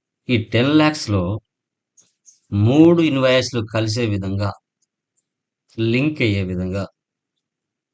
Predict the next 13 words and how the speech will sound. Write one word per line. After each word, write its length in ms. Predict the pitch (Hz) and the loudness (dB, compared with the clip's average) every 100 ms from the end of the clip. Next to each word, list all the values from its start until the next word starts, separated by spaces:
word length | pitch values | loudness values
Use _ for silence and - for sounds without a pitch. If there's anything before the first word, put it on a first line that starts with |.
| - | -6
తొమ్మిది 320 | 117 131 135 131 | -4 -2 -2 -2
లక్షల 300 | 110 - 107 101 | -4 -4 -4 -2
యాభై 240 | 98 92 92 | -4 -6 -6
వేలు 180 | 117 143 | -6 -4
మన 120 | 110 98 | -4 -4
సే-, 220 | - 95 95 | -6 -8 -6
మనం 160 | 110 143 _ _ _ | -8 -10 _ _ _
క్లియర్ 220 | 107 98 90 | -6 -4 -4
చేస్తాం. 280 | 87 - - _ _ _ _ _ _ _ _ _ _ _ _ _ _ _ _ _ _ _ _ _ _ _ _ _ _ _ - - 269 - - 170 - _ _ _ _ _ _ _ 170 156 123 _ _ _ _ _ _ _ _ _ _ _ _ _ _ _ _ _ _ _ _ _ _ _ _ _ 104 _ 127 123 - _ _ _ _ _ _ _ _ _ _ _ _ _ _ _ _ _ _ _ _ _ _ _ _ _ _ _ _ _ _ _ _ _ _ _ _ _ _ _ _ | -8 -12 -20 _ _ _ _ _ _ _ _ _ _ _ _ _ _ _ _ _ _ _ _ _ _ _ _ _ _ _ -10 -8 -8 -10 -2 -2 -2 _ _ _ _ _ _ _ -14 -14 -14 _ _ _ _ _ _ _ _ _ _ _ _ _ _ _ _ _ _ _ _ _ _ _ _ _ -20 _ -14 -12 -14 _ _ _ _ _ _ _ _ _ _ _ _ _ _ _ _ _ _ _ _ _ _ _ _ _ _ _ _ _ _ _ _ _ _ _ _ _ _ _ _
తొమ్మిది 280 | 120 135 135 123 | -2 0 0 -2
లక్షల 220 | 113 117 | -2 0
యాభై 160 | 104 95 | 0 0
వేలు 140 | 123 | -2